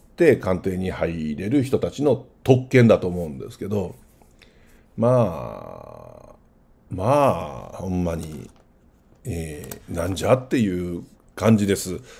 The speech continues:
ら田原総一郎さんが、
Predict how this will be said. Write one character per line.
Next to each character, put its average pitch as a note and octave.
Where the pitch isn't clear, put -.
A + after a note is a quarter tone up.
ら G2+
田 -
原 F#2
総 A#2
一 A#2+
郎 G#2
さ E2
ん E2
が、 G2+